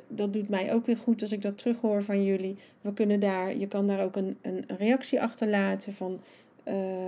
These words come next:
de podcast die je geluisterd hebt. Dat is leuk. En mocht je het helemaal de bom vinden en het nooit meer willen missen, dan kan je je ook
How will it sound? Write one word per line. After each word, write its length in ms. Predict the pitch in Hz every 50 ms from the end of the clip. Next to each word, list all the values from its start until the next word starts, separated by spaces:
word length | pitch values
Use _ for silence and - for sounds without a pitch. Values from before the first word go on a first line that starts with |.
| 185 180
de 80 | 185 196
podcast 420 | - 220 214 202 - - 196 196 -
die 100 | 220 220
je 80 | 220
geluisterd 540 | 226 - 240 233 233 233 240 233 240 226 220
hebt. 240 | 226 214 214 208 -
Dat 160 | - 208 208
is 140 | 208 202 -
leuk. 300 | 202 196 190 190 202 202 - - - - - - - -
En 300 | _ - 220 220 220 - - -
mocht 280 | 208 208 208 208 -
je 80 | - 202
het 80 | 202
helemaal 460 | 208 196 196 196 190 185 190 202 220 220
de 80 | 214
bom 280 | 202 202 196 196 196 196
vinden 360 | - 196 190 190 190 - -
en 80 | - 185
het 160 | 180 180 185
nooit 220 | 190 196 202 196
meer 140 | 190 180 175
willen 200 | 180 180 175 180
missen, 460 | 196 226 226 226 - - 180 180 196 - - - - - _ _
dan 180 | - 196 202 202
kan 240 | - 214 202 202
je 60 | 196 190
je 100 | 180 -
ook 280 | - 180 180 - -